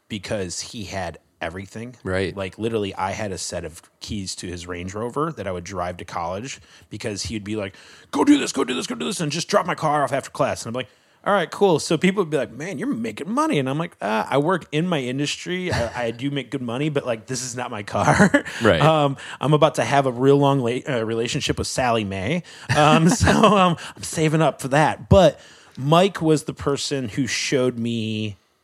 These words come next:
Speaker 1: that we could achieve these things, but also what that success could do to one individual. And when Mike took his life, I really started looking at my friends differently who were on the road, because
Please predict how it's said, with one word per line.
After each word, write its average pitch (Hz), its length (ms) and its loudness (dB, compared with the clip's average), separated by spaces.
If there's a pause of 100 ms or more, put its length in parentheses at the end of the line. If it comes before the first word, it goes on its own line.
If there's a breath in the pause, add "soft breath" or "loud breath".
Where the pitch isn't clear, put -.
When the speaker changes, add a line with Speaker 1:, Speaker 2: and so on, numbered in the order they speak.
(400)
Speaker 1:
that 117 260 0
we 113 160 -6
could 120 480 -4
achieve 123 380 -4
these 123 240 -6
things, 135 260 -4
but 101 160 -8
also 95 640 -4 (340 soft breath)
what 117 280 -4
that 117 180 -4
success - 560 -8
could 90 320 -14
do 87 440 -12 (440)
to 110 240 -8
one 98 340 -8
individual. 92 720 -10
And 117 300 -6 (460 soft breath)
when 131 160 -4
Mike 214 200 0
took - 200 -4
his 113 180 -6
life, 107 400 -4
I 113 60 -10
really 143 360 -2
started 101 460 -6
looking 95 300 -10
at 95 120 -14 (120)
my 87 120 -12
friends 80 560 -14
differently 71 580 -18
who - 120 -14
were 98 160 -6
on 160 160 -2
the 139 80 -2
road, 85 300 -10
because 95 500 -12